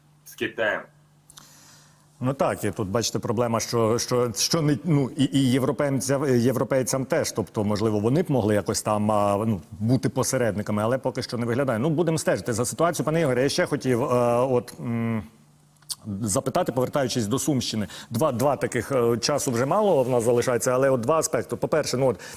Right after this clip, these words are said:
Speaker 2: стосовно самого, самих Сум обласного центру, зараз, е, аналітики, ну, кажуть, що, в принципі, ну, переважна, перева-, переважає думка, що немає там якоїсь загрози, так? Е, ну, тоді виникає питання: а на який максимум вони станом на зараз спроможні, ну, з огляду на те, як розвивається ситуація,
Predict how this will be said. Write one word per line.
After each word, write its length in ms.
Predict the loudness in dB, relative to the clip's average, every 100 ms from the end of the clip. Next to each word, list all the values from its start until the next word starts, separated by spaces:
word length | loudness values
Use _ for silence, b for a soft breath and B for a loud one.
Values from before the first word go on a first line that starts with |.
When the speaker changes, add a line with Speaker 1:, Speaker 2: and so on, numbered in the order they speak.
| B
Speaker 2:
стосовно 420 | -6 -2 0 0 0
самого, 580 | 2 4 4 4 4
самих 280 | 2 2 0
Сум 200 | 2 2
обласного 360 | 4 2 2 0
центру, 360 | 0 0 0 0
зараз, 440 | 0 2 0 0 2
е, 40 |
аналітики, 760 | 4 4 2 2 2 2 0 0
ну, 120 | 2
кажуть, 280 | 0 0 -2
що, 100 | -4
в 60 |
принципі, 560 | 0 0 0 0 2 0 B B
ну, 160 | -4 -2
переважна, 680 | 0 0 0 0 2 2 2
перева-, 360 | 0 2 2
переважає 580 | 0 0 0 0 0 0
думка, 240 | 0 0 0
що 160 | 0
немає 440 | 2 2 2 0 0
там 140 | -2 0
якоїсь 480 | 2 4 4 2 B B -2
загрози, 580 | 0 2 2 2 2 0
так? 320 | 0 0 2
Е, 240 | 4 4
ну, 120 | 2
тоді 280 | 0 0 0
виникає 480 | 0 -2 0 -2 -2
питання: 360 | -2 -2 -2 -2
а 100 | 0
на 100 | 0
який 260 | 2 2
максимум 540 | 2 0 0 0 0 2
вони 220 | 2 2
станом 380 | 0 0 0 0
на 140 | 0
зараз 420 | 2 2 2 0
спроможні, 480 | -2 0 2 2 2
ну, 120 | 2
з 80 | 4
огляду 380 | 2 2 2 2
на 100 | 0
те, 160 | 2 2
як 200 | 2 0
розвивається 600 | 0 2 2 2 -2 -4
ситуація, 580 | 0 0 0 0 -2